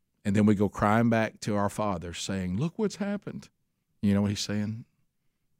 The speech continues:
"I warned you. I told you to watch that sin.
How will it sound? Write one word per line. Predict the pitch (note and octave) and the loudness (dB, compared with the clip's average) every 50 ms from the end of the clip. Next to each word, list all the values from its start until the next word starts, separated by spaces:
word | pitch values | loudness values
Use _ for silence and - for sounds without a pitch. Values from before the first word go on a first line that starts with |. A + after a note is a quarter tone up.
| _ _ _ _ _ _ - _ _ _ | _ _ _ _ _ _ -20 _ _ _
"I | - - - | -20 -20 -16
warned | - D#3+ G3+ - F#3 - - | -16 -6 0 2 2 2 2
you. | A2 G#2+ - - _ _ _ _ _ _ _ _ _ _ _ _ _ _ _ _ _ _ _ _ _ _ _ _ | -4 -8 -8 -10 _ _ _ _ _ _ _ _ _ _ _ _ _ _ _ _ _ _ _ _ _ _ _ _
I | A#2 A#2 | -8 -8
told | - - - - F#3+ G#3 G3+ - - | -6 -4 2 4 6 6 6 2 0
you | B2 | -2
to | G#2+ A2+ | -4 -4
watch | A2 A2+ A#2+ - - - | -4 -6 -8 -8 -8 -8
that | A2+ - - | -8 -8 -8
sin. | - - - G3+ G#3 G#3 - - | -10 -6 -4 -4 -4 -4 -8 -12